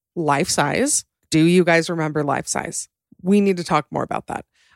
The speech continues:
I'll tell you why I fell in love with Life Size, because Tyra Banks eats plain butter, just like I used to do. Okay, she starred in Life Size and then the Disney Channel original movie, Get a Clue. And this is kind of where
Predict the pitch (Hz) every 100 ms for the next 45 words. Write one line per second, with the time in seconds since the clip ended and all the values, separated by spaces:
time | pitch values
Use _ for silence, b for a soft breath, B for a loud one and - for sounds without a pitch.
0 | _ 185 190 226 233 196 170 160 165 165
1 | 151 143 139 - - 185 - 85 185 196
2 | 196 170 185 165 180 165 156 - 156 -
3 | - 156 160 151 - - 180 _ _ _
4 | - 160 - 160 - - 180 - - -
5 | 202 b b b b b - 190 180 180
6 | 190 185 170 170 208 - 180 180 - 180
7 | 165 165 165 151 170 - 156 156 - 151
8 | 147 151 160 202 214 208 - 156 151 -
9 | 151 - - B B B 180 - 214 208
10 | 208 208 202 208 302 403 - - 247 226
11 | 185 175 175 165 160 160